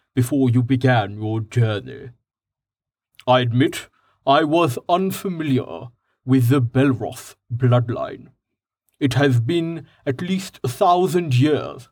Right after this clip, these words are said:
since the last known Belroth descendant served,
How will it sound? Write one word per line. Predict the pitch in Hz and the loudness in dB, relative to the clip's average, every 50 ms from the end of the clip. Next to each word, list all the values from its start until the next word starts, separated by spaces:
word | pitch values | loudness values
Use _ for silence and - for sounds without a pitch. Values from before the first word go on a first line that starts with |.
| _ _ _ _ | _ _ _ _
since | - - - 175 170 165 160 - - - _ | -8 -2 0 0 0 0 -4 -6 -10 -10 _
the | - 131 117 151 | -2 0 2 2
last | 151 143 147 165 165 123 107 117 - - - _ _ - | 4 4 4 4 4 4 2 0 -6 -12 -16 _ _ -10
known | 131 120 131 135 147 143 131 120 110 110 113 113 - - | -6 -4 0 2 4 4 4 2 2 -2 -4 -6 -6 -8
Belroth | 127 120 120 139 127 127 120 113 107 107 113 - - - - | -10 -4 0 2 2 2 2 0 -2 -4 -8 -12 -16 -16 -10
descendant | 120 120 123 120 - - 123 127 131 120 117 110 123 131 - | -2 -2 -2 0 0 0 0 2 2 0 -2 -6 -8 -12 -14
served, | - - - 127 123 - 80 - - - - - | -12 -6 -2 0 0 0 0 -4 -8 -16 -20 -20